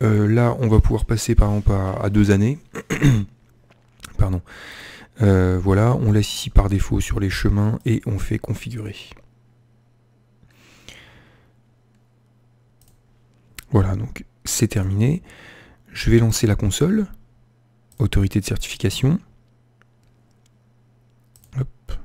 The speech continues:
On va aller dans modèle de certificat ici, on va faire un clic droit et on va faire gérer. Donc dans gérer, on va aller rechercher ici,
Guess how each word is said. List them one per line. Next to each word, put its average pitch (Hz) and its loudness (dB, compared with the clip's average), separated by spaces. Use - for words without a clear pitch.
On 107 0
va 113 4
aller 120 4
dans 107 4
modèle 117 4
de 123 4
certificat - -4
ici, 120 -2
on 107 0
va 98 0
faire 104 -2
un 98 0
clic 113 -4
droit 104 -2
et 113 2
on 107 2
va 98 2
faire 113 -2
gérer. 101 -2
Donc 101 -6
dans 123 4
gérer, 117 4
on 113 0
va 107 4
aller 110 4
rechercher 113 2
ici, 110 -2